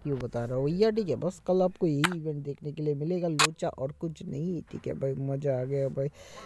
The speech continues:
तो ये कुछ नहीं, ये बस ये time travel वाला लोचा ही है और कुछ नहीं आने वाला है। ग्यारह जनवरी को ये black market वाला sale भी चला जाएगा, सब कुछ चला जाएगा और कुछ नहीं है आज, ठीक है। तो और क्या है भाई,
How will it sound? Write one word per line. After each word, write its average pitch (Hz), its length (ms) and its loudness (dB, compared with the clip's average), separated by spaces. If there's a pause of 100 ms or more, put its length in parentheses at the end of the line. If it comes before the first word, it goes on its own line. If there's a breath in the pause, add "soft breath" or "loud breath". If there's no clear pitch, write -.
(200 loud breath)
तो 151 460 6
ये 254 260 0
कुछ 233 360 -2
नहीं, 180 200 4
ये 190 260 6
बस 165 520 0
ये 151 460 6
time 156 380 4
travel 147 320 4
वाला 147 220 6
लोचा 143 360 4
ही 170 240 6
है 202 100 8
और 151 220 6
कुछ 233 280 -2
नहीं 285 220 2
आने 233 240 4
वाला 226 280 6
है। 220 240 8
ग्यारह 147 360 6
जनवरी 151 440 4
को 151 140 6 (460 loud breath)
ये 233 80 8
black 233 280 4
market 233 400 6
वाला 220 220 4
sale 147 340 2
भी 165 120 4
चला 254 300 4
जाएगा, 247 300 8
सब 277 240 -2
कुछ 359 100 2
चला 240 280 6
जाएगा 233 320 10
और 170 160 8 (120)
कुछ 240 200 -4
नहीं 302 200 -4
है 240 80 0
आज, 190 320 -2
ठीक 240 100 2
है। 160 120 4 (400 loud breath)
तो 170 220 4 (880)
और 165 140 10
क्या 156 220 -4
है 147 340 -2
भाई, 156 460 0